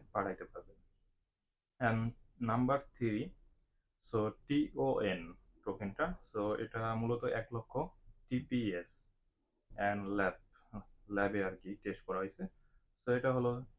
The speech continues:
Telegram ভিত্তিক হাই পারফরম্যান্স আর কি টোকেনটা। So নাম্বার ফোর, Solana আর কি, এসওএল, সোল্ট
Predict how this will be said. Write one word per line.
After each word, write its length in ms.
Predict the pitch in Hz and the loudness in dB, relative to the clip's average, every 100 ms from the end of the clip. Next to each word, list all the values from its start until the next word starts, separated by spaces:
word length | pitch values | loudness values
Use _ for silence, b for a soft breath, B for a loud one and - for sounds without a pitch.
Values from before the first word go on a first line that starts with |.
| _ _ _ - | _ _ _ 2
Telegram 440 | 120 123 127 120 107 | 4 4 4 2 2
ভিত্তিক 440 | 101 - - 104 - - - _ - | -2 -4 -6 -6 -6 -20 -20 _ 2
হাই 160 | 101 107 117 - | 4 4 -4 -2
পারফরম্যান্স 560 | 101 95 95 92 90 - - - _ _ _ _ | 0 0 -6 -6 -10 -14 -20 -20 _ _ _ _
আর 60 | 95 | -8
কি 80 | - 90 | -6 -6
টোকেনটা। 380 | 95 92 87 127 - - _ _ _ _ _ | -4 -4 -4 -6 -6 -18 _ _ _ _ _
So 80 | - 107 110 | 0 4 6
নাম্বার 280 | 123 135 151 131 - | 6 6 4 2 -6
ফোর, 240 | - 98 87 - 151 - | 2 4 2 4 4 4
Solana 380 | - 113 117 127 156 - _ _ _ | -2 0 4 4 0 -4 _ _ _
আর 80 | 101 - | -12 -6
কি, 120 | 101 98 - - - | -6 -6 -12 -20 -4
এসওএল, 480 | 101 - 113 101 98 139 - _ _ - | -4 0 0 2 0 -4 -10 _ _ -8
সোল্ট 240 | 113 101 | -2 -2